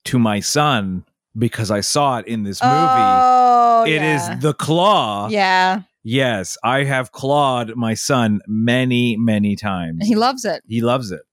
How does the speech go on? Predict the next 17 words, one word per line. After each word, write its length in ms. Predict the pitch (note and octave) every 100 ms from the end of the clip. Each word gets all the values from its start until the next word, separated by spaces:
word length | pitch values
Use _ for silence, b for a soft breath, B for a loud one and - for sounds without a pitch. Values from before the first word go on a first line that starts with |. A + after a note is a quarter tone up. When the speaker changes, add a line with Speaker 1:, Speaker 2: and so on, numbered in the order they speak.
| _
Speaker 2:
He 80 | A#3
loves 240 | A3 A3+ A#3+
it. 80 |
He 120 | A#3 F#3
giggles 480 | A3 G#3+ A#3 A#3 G#3
like 140 | E3+
crazy. 460 | - G3+ G#3+ G#3 A3
Sometimes 420 | D4 D#4+ D#4 D4
he's 100 | C#4
like, 120 | C#4+
"No, 240 | E4+ A4 A4
Daddy, 260 | A4+ A4 G4+
I 80 |
don't 300 | F#4+ G4 F#4
want 220 | F4 F#4 F#4
the 80 | E4+
claw." 460 | - B3 G#3 F#3